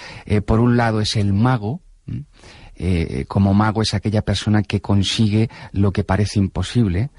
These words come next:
eh, la persona que con-, que sabe, eh, o que tiene esa sabiduría de los grandes arcanos de la vida para, eh, lograr, eh, a-, hacer realidad cosas que pensábamos que eran imposibles hacer.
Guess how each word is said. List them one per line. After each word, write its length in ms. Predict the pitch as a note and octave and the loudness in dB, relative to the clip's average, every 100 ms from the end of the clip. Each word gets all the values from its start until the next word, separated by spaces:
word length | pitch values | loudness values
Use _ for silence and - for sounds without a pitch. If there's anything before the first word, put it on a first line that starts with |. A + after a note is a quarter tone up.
| - - - | -20 -20 -12
eh, 300 | - D2 C2 G1+ | -4 -2 0 0
la 140 | E2+ | 0
persona 320 | G2 G#2+ A2 | 0 2 2
que 120 | G#2+ | 0
con-, 220 | G2 G2+ - | 0 0 0
que 180 | - | -2
sabe, 460 | G2 - A#2+ G2+ F#2+ - - | 0 2 2 0 -2 -6 -8
eh, 100 | - | -6
o 40 | F2 | -4
que 100 | G2 | -2
tiene 180 | G#2+ | 0
esa 380 | G#2+ - G#2 A2 | 0 -2 -4 -2
sabiduría 580 | - G#2 G#2 G2+ G2 G#2+ | 0 2 4 2 2 2
de 80 | G#2 | 2
los 180 | F#2+ F#2+ | 0 0
grandes 400 | G#2 G2+ G2+ G#2 | 0 2 0 0
arcanos 480 | F#2 - G2+ G#2 | -2 0 2 4
de 80 | G2+ | 4
la 120 | G2+ | 2
vida 240 | F#2+ G2+ - | 2 0 0
para, 340 | G2+ G2+ A#2+ - - - | 0 -2 -2 -8 -18 -6
eh, 280 | E2+ F2+ - | -2 0 2
lograr, 520 | G2 F#2+ F2+ F#2+ - - - - | 2 2 2 0 -2 -10 -20 -10
eh, 340 | - A#2 G1+ G1+ G1+ G1+ | -6 -6 -6 -6 -8 -8
a-, 500 | G1+ - - - F#2+ | -10 -6 -8 -6 -4
hacer 260 | - G#2+ | 0 2
realidad 440 | A2 G#2 G2 G#2 - | 4 4 4 2 0
cosas 300 | G2+ B2 G#2+ | -2 -2 -2
que 140 | F#2+ | -4
pensábamos 600 | - F#2 - F#2+ G2+ G2+ | -2 -2 0 2 2 2
que 120 | - | 2
eran 180 | F#2 F#2+ | 4 4
imposibles 500 | F2+ F#2 - F2+ F2+ | 4 2 2 2 2
hacer. 400 | - - A2 | 0 2 0